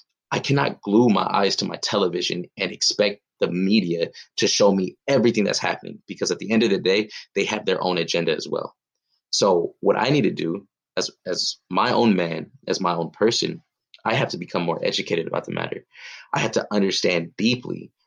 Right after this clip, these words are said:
what is going on. I need to understand what is happening in the behind the scenes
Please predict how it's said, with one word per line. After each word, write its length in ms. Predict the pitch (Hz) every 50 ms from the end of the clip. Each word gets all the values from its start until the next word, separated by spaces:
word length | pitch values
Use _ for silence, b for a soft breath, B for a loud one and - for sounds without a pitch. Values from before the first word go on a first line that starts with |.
| _ _
what 300 | _ - 85 87 107 110
is 100 | 117 113 -
going 340 | - 104 98 95 90 87 85
on. 260 | 90 90 87 - - - - -
I 80 | - 113
need 120 | 117 127
to 140 | 123 117 -
understand 500 | 117 110 107 104 98 - 107 104 104 98 95
what 80 | 95 92
is 100 | 92 -
happening 540 | - 110 98 98 - 107 113 120 123 120 B B B B B B B B B _ _ _ _ - - - -
in 140 | - 110 101
the 80 | 92
behind 400 | 85 92 92 - 104 110 117 117
the 60 | 101
scenes 600 | 92 - - 90 87 87 85 85 - - - -